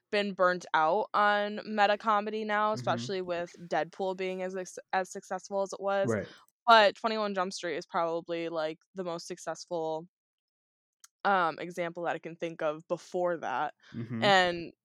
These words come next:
Speaker 1: we definitely weren't burnt out on it at that time, and even then, those movies still hold up incredibly well, and I'm not saying that, like, they're, like, super old or anything,
Speaker 2: Yeah, yeah.
Speaker 1: but for, you know, two thousand tens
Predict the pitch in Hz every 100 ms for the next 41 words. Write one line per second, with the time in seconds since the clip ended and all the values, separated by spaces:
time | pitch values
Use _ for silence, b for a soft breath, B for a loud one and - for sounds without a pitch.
0 | - 190 190 180 180 196 - 190 180 165
1 | 175 - 175 - 165 165 - 160 156 -
2 | 175 180 170 180 165 165 170 - B B
3 | 254 - 320 453 285 285 302 254 240 214
4 | 247 285 - - 214 202 - 208 202 196
5 | 202 185 - 175 185 175 170 180 185 196
6 | - - 170 175 180 - 165 - 165 156
7 | 156 - 185 175 165 160 170 185 185 202
8 | 220 180 190 110 131 131 104 - 208 196
9 | 190 - _ _ _ _ _ _ _ _
10 | _ 262 254 247 240 240 240 - 277 330
11 | 208 196 185 - _ _ - 330 330 302
12 | 262 294 262 262 240 247 247 -